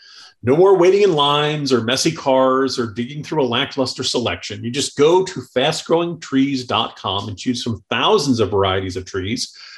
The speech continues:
shrubs, and plants, all expertly curated to thrive in your area and delivered to your door in one or two days. So whether you're looking for shade, privacy, fruit trees like Greg, or just you want to add color to your yard,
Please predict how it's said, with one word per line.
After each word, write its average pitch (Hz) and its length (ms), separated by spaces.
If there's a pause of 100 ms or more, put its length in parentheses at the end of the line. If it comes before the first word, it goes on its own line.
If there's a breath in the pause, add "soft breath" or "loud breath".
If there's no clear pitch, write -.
(100)
shrubs, 147 520
and 101 160
plants, 143 680 (160)
all 214 340
expertly 170 520
curated 135 480
to 127 100
thrive 113 440
in 98 80
your 151 360
area 113 320
and 107 140
delivered 113 420
to 240 140
your 220 220
door 127 440
in 120 160
one 110 140
or 113 60
two 113 180
days. - 480 (380 loud breath)
So 151 160
whether 247 160
you're 196 100
looking 185 220
for 113 160
shade, 165 720
privacy, 151 640
fruit 156 320
trees 147 380
like 107 200
Greg, 131 400 (360 loud breath)
or - 180
just 240 180
you 220 80
want 180 140
to 160 80
add 151 180
color 151 300
to 139 100
your 123 160
yard, 104 360